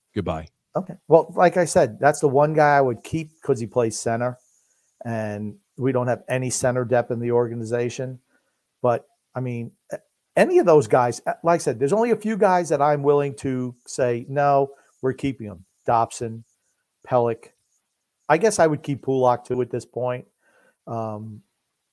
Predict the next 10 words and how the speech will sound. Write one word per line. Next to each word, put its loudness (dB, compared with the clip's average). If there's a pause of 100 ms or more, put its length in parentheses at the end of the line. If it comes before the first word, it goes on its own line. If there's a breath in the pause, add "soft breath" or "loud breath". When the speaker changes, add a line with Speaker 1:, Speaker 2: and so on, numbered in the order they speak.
(380)
Speaker 2:
you -6
know, -8 (680)
and -8
then -4
you -8 (180)
talk 2
offensively, 2
Wahlstrom, 2 (360)
Bellows, 2 (680)
and, -10